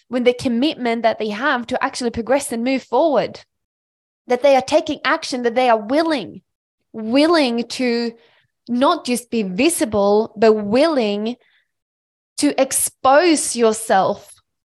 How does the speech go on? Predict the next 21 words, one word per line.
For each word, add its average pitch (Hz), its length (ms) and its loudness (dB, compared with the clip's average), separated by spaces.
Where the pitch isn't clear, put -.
to 302 200 2
expose 294 880 2
yourself 269 520 0
to 269 100 -8
the 226 100 -4
world 269 440 4
for 254 100 -2
them 262 220 -2
to 240 120 -8
see 302 460 -2
you, 247 80 0
for 233 160 -4
them 269 220 0
to 233 120 -2
hear 277 280 -2
you, 247 180 -4
for 240 140 -4
them 269 200 0
to 226 140 -8
feel 302 400 -2
you, 190 340 -4